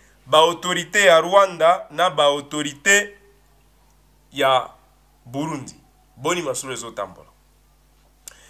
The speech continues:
Ndenge boyebi, depuis quelques jours, masolo ebandaki entre les deux pays. Ezochauffe kaka, ezocontinue bien te. Masolo ezalaki ke no, ba autorité oyo ya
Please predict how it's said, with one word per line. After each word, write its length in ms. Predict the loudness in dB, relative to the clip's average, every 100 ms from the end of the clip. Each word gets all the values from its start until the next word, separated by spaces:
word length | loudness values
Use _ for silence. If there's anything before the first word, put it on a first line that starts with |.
| _ -8
Ndenge 260 | -2 -2
boyebi, 460 | -2 -2 -4 -6 -12
depuis 320 | -14 -12 -10
quelques 320 | -8 -8 -10
jours, 400 | -12 -12 -12 -16 _
masolo 340 | -10 -10 -10 -10
ebandaki 600 | -10 -6 -6 -6 -16 -20 _ _ _ _ _
entre 320 | -2 -2 -4 -12
les 160 | -12
deux 240 | -8 -8 -8
pays. 380 | -10 -10 -14 _ _ _ _ _ _ _ -12
Ezochauffe 640 | -10 -10 -10 -12 -14 -8
kaka, 280 | -4 -4 -8
ezocontinue 680 | -12 -14 -14 -18 -12 -10 -10
bien 220 | -10 -14
te. 220 | -16 -20 _ _ _ _ _ _ _ -12
Masolo 320 | -12 -10 -8
ezalaki 400 | -6 -4 -4 -8
ke 160 | -12 -8
no, 240 | -8 -8 _
ba 360 | -8 -6 -6 -8
autorité 640 | -16 -14 -16 -14 -14 -12 -10
oyo 260 | -8 -8
ya 340 | -6 -8 -8